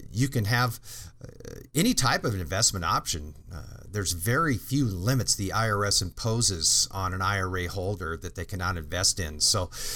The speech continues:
there's a sizable array of investment options at your disposal that really means you can better tailor your plan to your specific needs.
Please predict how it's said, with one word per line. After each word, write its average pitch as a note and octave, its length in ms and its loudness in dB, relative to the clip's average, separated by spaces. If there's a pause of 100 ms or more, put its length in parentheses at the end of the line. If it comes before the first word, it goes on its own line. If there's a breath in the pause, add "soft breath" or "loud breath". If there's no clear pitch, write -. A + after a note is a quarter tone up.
(140 loud breath)
there's A#2+ 200 6
a A#2 60 8
sizable D#3 520 8
array D3+ 240 4
of D3 80 0
investment A2+ 500 2
options G2 480 2
at F#2+ 120 -2
your A2 100 0
disposal G#2+ 760 2 (460 loud breath)
that A2 160 2
really D#3+ 240 2
means A#2+ 280 4
you A2+ 80 2
can F#2+ 140 -2
better A2 280 2
tailor A#2 460 2
your F#2+ 220 0
plan G#2+ 380 0
to F2 80 -6
your G2 160 2
specific A2+ 540 2
needs. G2+ 460 0